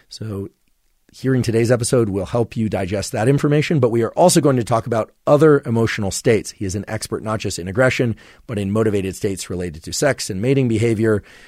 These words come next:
um, social relationships of all kinds, and how those relate not just to biology and psychology, but also certain forms of pathology, things like P T S D and the relationship, for instance, between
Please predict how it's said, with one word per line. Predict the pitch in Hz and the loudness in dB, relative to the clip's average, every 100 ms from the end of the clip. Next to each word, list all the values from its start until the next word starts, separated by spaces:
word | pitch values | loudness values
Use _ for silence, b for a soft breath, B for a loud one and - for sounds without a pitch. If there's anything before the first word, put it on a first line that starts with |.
| b b - | b b -10
um, | 87 82 80 - | -8 -8 -12 -14
social | - 160 139 135 | 0 2 6 6
relationships | 113 110 117 101 110 - - - b b | 6 2 0 -4 -4 -4 -8 -10 b b
of | 101 - | -12 0
all | 127 139 | 4 6
kinds, | 139 113 110 104 - b b - | 4 0 2 0 -4 b b -2
and | 143 151 131 | 2 2 0
how | - 139 151 147 147 | -2 4 6 6 4
those | 127 123 | 0 2
relate | 117 113 | 2 2
not | 117 110 | 0 -2
just | 107 | -4
to | - | -4
biology | 92 104 127 147 107 110 | -2 2 6 6 4 -2
and | 95 | -4
psychology, | 104 - 139 139 120 131 | -8 -2 4 4 4 2
but | 101 | 2
also | 104 107 107 | 0 0 -4
certain | - - 110 | -4 -6 -6
forms | 101 110 107 104 - - | -8 -6 -4 -4 -6 -4
of | 95 - b - | -4 -4 b -10
pathology, | - 123 - 101 92 80 82 | -2 -2 0 0 0 -2 -8
things | 107 92 | -8 -8
like | 92 - | -10 -8
P | 107 | -10
T | - 104 | -4 -4
S | 95 | -4
D | - 107 98 | -2 -2 0
and | 87 | -4
the | 85 | -4
relationship, | 95 101 107 - - | -2 -2 -4 -8 -10
for | - | -8
instance, | 98 104 - | -10 -10 -10
between | 95 98 92 | -10 -8 -8